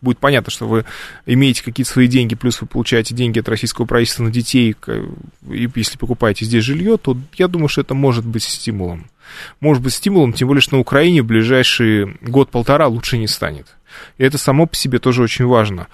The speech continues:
А, с другой стороны, российское руководство, похоже, определилось с тем, как оно будет относиться к З-, к Зеленскому. А, за кулисами зондаж, видимо, не удался. То есть Зеленский дал понять, что они с Коломойским будут проводить, э, прежнюю политику.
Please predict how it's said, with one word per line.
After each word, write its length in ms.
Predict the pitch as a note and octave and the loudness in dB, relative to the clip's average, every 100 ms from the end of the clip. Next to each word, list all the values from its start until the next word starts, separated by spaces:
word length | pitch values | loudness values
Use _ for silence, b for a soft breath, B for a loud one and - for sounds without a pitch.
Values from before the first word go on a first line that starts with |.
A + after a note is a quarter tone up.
| B B _ | B B _
А, 200 | G#2+ A2 B2 | 0 0 0
с 80 | |
другой 180 | A#2 D#3+ | 0 0
стороны, 260 | E3 C3+ A2+ | 2 0 2
российское 400 | A#2+ - D#3 B2 | 0 0 -2 -2
руководство, 440 | A2+ C3 D3+ - | 2 2 2 -2
похоже, 340 | - A2 C#3 B2 | -6 -4 0 0
определилось 600 | - A#2 B2 C#3 C#3 A#2 | 0 -2 2 4 4 2
с 120 | - | -4
тем, 200 | - C3 | -2 -2
как 220 | A#2+ A#2+ B2+ | 0 -4 -2
оно 100 | A#2 | -2
будет 180 | A2+ | -2
относиться 460 | G#2 A2+ - B2 A#2+ | -2 -2 -4 -4 -4
к 100 | G#2+ | -4
З-, 180 | G2+ - - A#2+ G2+ | -4 -6 -6 -4 -4
к 60 | |
Зеленскому. 680 | - B2 A2 F2+ - - D2 B B B _ | -2 0 0 -4 -10 -14 -16 B B B _
А, 180 | A#2 A2 | -4 0
за 120 | A#2 | 0
кулисами 920 | A#2 D3+ D#3+ - A#2 A2+ G#2+ G#2 A2+ | 2 2 2 0 0 0 -2 -4 -6
зондаж, 480 | A2+ B2+ B2+ A#2 - | 0 2 2 0 0
видимо, 280 | A#2+ A#2 A2 | -2 -2 0
не 140 | B2 | 2
удался. 560 | B2+ B2 D3 D#3+ - A2 | 2 4 2 2 -2 -6
То 140 | - | -4
есть 100 | G#2+ | -4
Зеленский 420 | A2+ A#2+ C3 - A2 | -2 -2 -2 -6 -4
дал 140 | A2 | -4
понять, 320 | - A#2 B2+ | -4 -6 -4
что 680 | - - G#2 G2+ G2+ G2 G2+ - | -6 -6 -2 -2 -2 -4 -8 -8
они 180 | G#2 A2+ | -6 -4
с 60 | - | -4
Коломойским 640 | A2 A2 B2 B2+ - G#2 | -2 0 0 -2 -6 -8
будут 320 | A2+ A2+ - B B B B | -6 -8 -10 B B B B
проводить, 600 | A#2+ A#2 A2+ A#2 A2+ - | 0 4 4 2 -2 -2
э, 340 | A2+ G#2+ G#2 G2+ | 2 2 2 0
прежнюю 380 | - B2 A2 G#2+ | 2 2 2 -2
политику. 680 | G#2 A2 D3 - - D3 | 0 2 0 -2 -6 -6